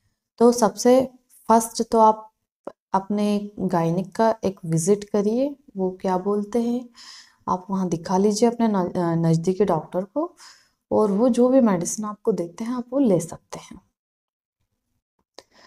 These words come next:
पर कई महिलाएं मुझसे भी पूछती है कि "मैम, अ, कुछ ऐसा बता दीजिए जिससे कि रेगुलर हो जाए।" तो सबसे पहले तो मैं सभी लोगों को ये बताना चाहूँगी कि अगर,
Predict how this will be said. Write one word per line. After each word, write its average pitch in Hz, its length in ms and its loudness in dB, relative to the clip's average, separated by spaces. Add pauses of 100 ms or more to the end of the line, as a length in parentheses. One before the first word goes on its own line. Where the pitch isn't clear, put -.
(340)
पर 247 360 6
कई 254 180 8
महिलाएं 226 500 6
मुझसे 220 380 2
भी 233 120 4
पूछती 202 480 2
है 208 120 6
कि 202 160 0
"मैम, 196 480 -2
अ, 165 520 -4
कुछ 190 180 -4
ऐसा 190 180 -2
बता 175 280 -4
दीजिए 180 320 -6
जिससे - 180 -12
कि 320 280 0
रेगुलर 170 300 0
हो 165 100 -2
जाए।" 160 220 -8 (560)
तो 240 120 8
सबसे 240 300 4
पहले 220 320 6
तो 254 140 2
मैं 240 300 0
सभी 208 300 0
लोगों 208 200 2
को 214 140 2
ये 208 100 6
बताना 185 400 0
चाहूँगी 202 420 0
कि 262 140 -6
अगर, 220 420 2